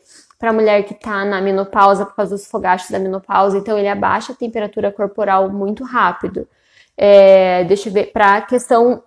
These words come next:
da respiratória, então uma vez que você inala ou que você passa aqui na área, é, dos seios da face o óleo essencial, você tem uma resposta muito rápida, você vai perceber que as suas vias aéreas, elas ficam mais desobstruídas.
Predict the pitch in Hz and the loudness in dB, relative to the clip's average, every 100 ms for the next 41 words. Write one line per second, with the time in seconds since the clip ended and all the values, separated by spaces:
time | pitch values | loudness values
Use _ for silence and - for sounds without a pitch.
0 | - 202 208 196 190 185 185 180 - 226 | -14 0 2 2 0 -2 -4 -8 -2 0
1 | 226 254 233 233 226 190 175 175 185 202 | 0 2 0 2 2 2 0 -4 -4 -2
2 | 202 208 214 240 240 - 233 240 202 220 | 0 -2 -2 -4 -4 -2 -2 -2 -2 0
3 | 233 202 202 202 220 220 208 - 240 - | 2 2 0 -4 -8 -6 -2 0 0 -4
4 | 220 - 214 - _ _ _ 208 202 196 | -8 -4 -4 -6 _ _ _ -6 -2 0
5 | 190 196 196 180 - - 190 175 180 175 | 0 2 2 0 -4 -4 -2 -2 -4 -6
6 | 175 170 170 185 - 196 196 208 202 202 | -6 -8 -12 -14 -6 -4 2 4 4 0
7 | - 202 190 202 - 190 202 202 190 185 | 0 0 0 -2 -8 -6 0 2 2 0
8 | 185 202 202 185 196 277 269 - _ _ | -6 -10 -10 -6 -4 -4 -6 -16 _ _
9 | 202 202 214 214 208 226 220 226 220 220 | -6 -4 -2 0 0 -2 2 2 2 -4
10 | 214 269 294 254 - 190 - 202 202 214 | -4 -2 2 2 2 -6 -4 -4 -2 -4
11 | - 226 208 233 285 277 262 226 226 214 | -2 2 6 4 2 -4 -2 0 0 -2
12 | 214 208 202 202 196 190 196 - - 214 | -4 -2 -2 -2 -4 -6 -8 -10 -8 -6
13 | 208 202 202 202 196 190 - 220 214 190 | -4 -2 0 0 0 -2 -6 -2 0 0
14 | 185 175 | 0 -4